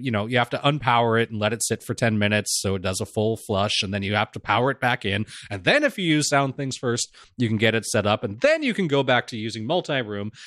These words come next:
and then you can connect it to your T V over Wi-Fi." Perfect. I didn't want to have an extra cable. Why bother with all the cables?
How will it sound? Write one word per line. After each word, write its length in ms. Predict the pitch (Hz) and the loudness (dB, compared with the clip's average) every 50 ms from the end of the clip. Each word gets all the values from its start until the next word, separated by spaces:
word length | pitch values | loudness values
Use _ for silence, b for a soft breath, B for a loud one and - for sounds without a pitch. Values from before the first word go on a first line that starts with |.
| B B | B B
and 200 | - 110 110 139 | -8 -8 -2 0
then 240 | - 311 349 349 320 | 2 2 2 2 0
you 80 | 262 214 | -2 -2
can 160 | - 196 156 | -2 -2 0
connect 320 | - 156 156 147 - - | 2 2 2 2 2 -2
it 60 | 160 | -4
to 100 | - - | -2 0
your 100 | 147 156 | 0 0
T 220 | 147 - - 254 269 | 0 0 0 0 2
V 180 | 262 302 311 | 4 4 4
over 220 | 302 254 185 139 127 | 6 4 4 4 2
Wi-Fi." 640 | 113 104 92 92 92 78 - - - - - - - _ _ _ _ _ _ _ _ _ _ _ | 2 2 2 2 0 0 -2 -4 -6 -6 -6 -8 -14 _ _ _ _ _ _ _ _ _ _ _
Perfect. 380 | - 269 277 262 - 131 - - | 2 2 2 2 0 -2 0 0
I 60 | 110 | 0
didn't 160 | 104 117 117 110 | 0 0 0 0
want 140 | 110 117 | 2 2
to 40 | 117 | 2
have 180 | 104 120 127 127 | 2 2 2 2
an 80 | 120 | 0
extra 240 | 120 123 - - 131 | -2 -2 -4 -6 -8
cable. 360 | - - 127 131 127 131 127 | -4 -2 -2 0 2 2 2
Why 160 | 120 104 95 90 | 4 2 2 2
bother 280 | 92 95 98 98 98 | 0 -2 -2 -2 -4
with 160 | 95 95 - | -4 -4 -4
all 120 | 113 92 92 | -6 -6 -6
the 80 | 95 | -6
cables? 420 | - - 175 185 180 180 180 165 | -2 2 2 2 4 4 2 2